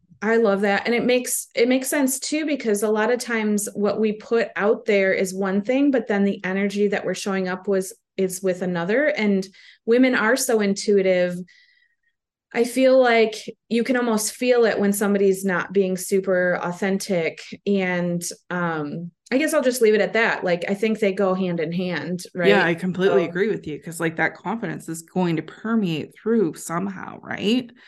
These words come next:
Speaker 1: Mm-hmm.
Speaker 2: Whether it's, whether you feel like it's tied directly to your brand or not, if you're financially confident, you're gonna feel good about your business.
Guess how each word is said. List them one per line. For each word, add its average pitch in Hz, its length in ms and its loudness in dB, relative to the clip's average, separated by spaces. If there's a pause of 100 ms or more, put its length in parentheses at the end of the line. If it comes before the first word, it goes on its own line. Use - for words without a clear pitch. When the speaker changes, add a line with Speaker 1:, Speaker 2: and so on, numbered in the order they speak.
(200)
Speaker 1:
Mm-hmm. 185 200 -6
Speaker 2:
Whether 175 340 2
it's, - 640 -6
whether 208 260 0
you 226 160 0
feel 208 200 0
like 180 180 2
it's - 200 -6
tied 190 340 -4
directly 170 360 -2
to - 160 -8
your 131 80 -6
brand 175 320 -4
or 175 60 -6
not, 151 240 -8
if - 100 -16
you're 196 80 2
financially 233 500 -2
confident, 190 460 -8
you're - 120 -10
gonna 240 160 -4
feel 190 280 -2
good 175 160 -6
about 160 200 -6
your 147 100 -18
business. 175 400 -8